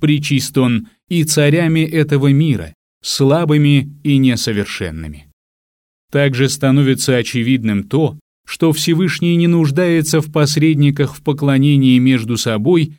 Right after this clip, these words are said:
и своими творениями, по причине совершенства и полноты его знания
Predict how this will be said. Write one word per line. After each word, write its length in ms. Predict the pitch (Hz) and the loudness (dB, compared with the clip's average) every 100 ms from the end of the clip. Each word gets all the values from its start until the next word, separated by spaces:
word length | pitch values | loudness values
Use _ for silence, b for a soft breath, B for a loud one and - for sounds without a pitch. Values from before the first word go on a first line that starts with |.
| _ | _
и 120 | 170 | -4
своими 480 | 147 147 151 147 143 | -2 0 2 4 2
творениями, 800 | 143 135 143 160 101 80 78 78 _ _ _ _ _ | 2 0 2 0 -2 -6 -12 -16 _ _ _ _ _
по 120 | - 165 | -2 0
причине 480 | 165 156 185 170 | 0 -2 -2 0
совершенства 880 | 151 156 147 143 - 180 156 151 117 | 0 2 2 0 -4 -2 -4 -4 -4
и 220 | 117 147 143 | -4 -2 0
полноты 480 | 147 139 139 131 | 2 2 2 2
его 260 | 151 127 123 | 0 2 0
знания 680 | 104 113 170 131 85 78 | -2 -2 -2 -2 -6 -12